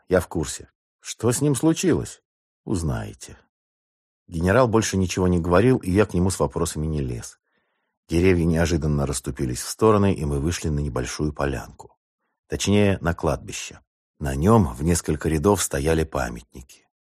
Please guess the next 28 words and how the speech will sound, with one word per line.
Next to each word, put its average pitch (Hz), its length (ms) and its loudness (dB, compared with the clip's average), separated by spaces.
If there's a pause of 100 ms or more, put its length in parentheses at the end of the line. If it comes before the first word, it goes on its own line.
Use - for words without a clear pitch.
«Что 113 340 6
это, - 140 0
Виктор 82 300 -2
Петрович? - 600 -10 (140)
Куда 82 240 -2
мы 110 100 4
пришли?» 127 520 -4 (640)
«Это 101 320 -2
наше 76 400 0
кладбище, 65 720 -4
Александр 62 500 -8
Сергеевич. 62 920 -8 (680)
Здесь 76 360 0
похоронены 87 580 2
наши 85 240 0
сотрудники. 73 800 -6 (460)
Те, 104 140 2
кто - 240 -6
погиб 76 360 -2
за 76 120 -2
время 78 300 2
существования 76 800 -2
нашего 73 380 -2
отдела. 62 560 -6 (720)
Первые 113 380 4
два 92 180 6
ряда – 95 320 6
испытатели, 78 800 0